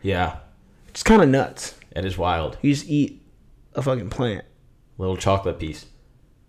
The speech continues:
Speaker 2: That's even cooler. Now I
Speaker 1: Yeah.
Speaker 2: have an excuse to eat chocolate.
Speaker 1: Shoulda let me know. Coulda hooked you up with my buddy in
Speaker 2: You have
Speaker 1: Colorado.
Speaker 2: some?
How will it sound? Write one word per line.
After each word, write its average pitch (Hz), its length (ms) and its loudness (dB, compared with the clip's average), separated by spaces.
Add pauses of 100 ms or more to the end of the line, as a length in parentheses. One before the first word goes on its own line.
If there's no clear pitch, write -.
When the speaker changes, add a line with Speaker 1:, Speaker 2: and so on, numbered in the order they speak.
(420)
Speaker 2:
That's 131 220 -4
even 123 140 -4
cooler. 131 360 -4 (160)
Now 139 80 0
I - 20 2
Speaker 1:
Yeah. 135 60 2
Speaker 2:
have 135 80 2
an 127 60 2
excuse 127 320 -2
to 120 60 0
eat 117 100 -2
chocolate. - 340 -6 (1040)
Speaker 1:
Shoulda 131 220 -6
let 127 140 -2
me 92 80 -2
know. 101 280 0 (480)
Coulda 110 180 2
hooked 107 200 -2
you 98 80 2
up 107 120 -2
with - 140 -8
my 80 100 -4
buddy 90 180 -2
in 90 60 -2
Speaker 2:
You 90 40 -4
have 82 80 -8
Speaker 1:
Colorado. 135 380 2
Speaker 2:
some? 202 240 2